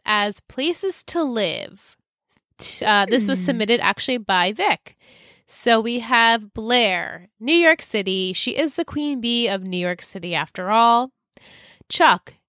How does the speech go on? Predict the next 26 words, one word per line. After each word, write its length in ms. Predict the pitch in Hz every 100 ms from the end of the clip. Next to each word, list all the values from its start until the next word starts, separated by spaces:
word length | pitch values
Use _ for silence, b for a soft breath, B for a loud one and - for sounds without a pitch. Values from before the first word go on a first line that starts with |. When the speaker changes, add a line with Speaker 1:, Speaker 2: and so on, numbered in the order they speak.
| -
Speaker 1:
Amsterdam. 960 | 330 539 - - 214 180 143 131 - 185
This 200 | 302 254
dude 240 | 226 330 349
was 160 | 349
built 260 | 214 247 -
for 280 | - 294 -
Amsterdam, 720 | 226 262 - - 208 175 170 190
and 100 | 185
honestly, 580 | 240 339 - - 277 269 214
the 120 | 233
city 320 | - 247 294
was 180 | 311 196
built 260 | 190 180
for 120 | - 247
guys 400 | 190 175 240 -
like 200 | - -
him. 380 | - 190 208 -
<laughs> 60 | 226 202 _ _ _ _ B B B B 214
Dan, 520 | 233 214 175 165 180 -
Portland. 720 | - 359 415 202 165 170 196
Some 180 | - 277
coffee 480 | - 302 370 - 392
at 180 | 233 -
Po-, 380 | - 269 269 -
Powell's 480 | - 269 285 320 320
Books 520 | 233 190 - - -